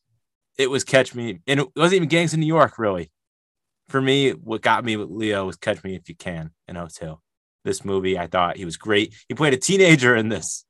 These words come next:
Like, he was going, like, going back to his roots, nineties heartthrob Leo, but he pulled it off and pulled it off tremendously,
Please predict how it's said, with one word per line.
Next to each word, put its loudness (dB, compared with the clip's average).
Like, 0
he -2
was -2
going, 2
like, -6
going 0
back 2
to -8
his -6
roots, -4
nineties 0
heartthrob 0
Leo, 0
but 2
he -8
pulled 0
it 2
off 6
and -12
pulled -6
it -2
off 2
tremendously, -6